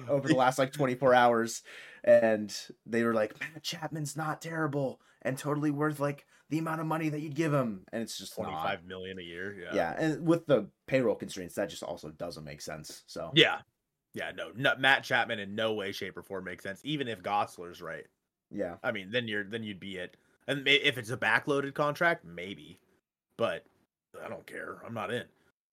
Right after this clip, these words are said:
Speaker 2: Speaking of which, speaking of backloaded contracts, Teo right now and, like, the, the, the steam between him and the Dodgers, like, they're willing to go over three years for him. That's risky.
Speaker 1: I know that I saw someone say that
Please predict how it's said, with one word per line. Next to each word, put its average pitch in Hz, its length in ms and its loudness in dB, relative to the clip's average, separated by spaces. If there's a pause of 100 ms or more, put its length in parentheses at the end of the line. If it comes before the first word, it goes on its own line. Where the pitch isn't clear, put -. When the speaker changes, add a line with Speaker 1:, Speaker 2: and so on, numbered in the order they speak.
(200)
Speaker 2:
Speaking 175 220 -4
of 190 60 0
which, 139 140 -2
speaking 220 260 -6
of 147 140 -2
backloaded 117 460 2
contracts, 98 520 -8
Teo 143 600 0
right 170 180 2
now 175 320 0
and, 131 140 -4
like, 120 180 -4
the, 113 160 -2
the, 104 460 -4
the 120 240 -6
steam 139 500 -8
between 117 560 -8
him 120 240 -8
and 123 140 -8
the 92 520 -4
Dodgers, 117 600 -4 (640)
like, 113 220 -2
they're 120 140 0
willing 123 240 -2
to 110 60 -6
go 110 300 0
over 107 320 -6
three 110 280 -8
years 87 280 -10
for 151 140 -4
him. 180 240 -4 (880)
That's 92 240 -12
risky. - 520 -18
Speaker 1:
I 113 60 -4
know 156 140 2
that 180 180 4
I 127 140 0
saw 170 220 2
someone 190 340 -2
say 139 180 0
that 131 160 0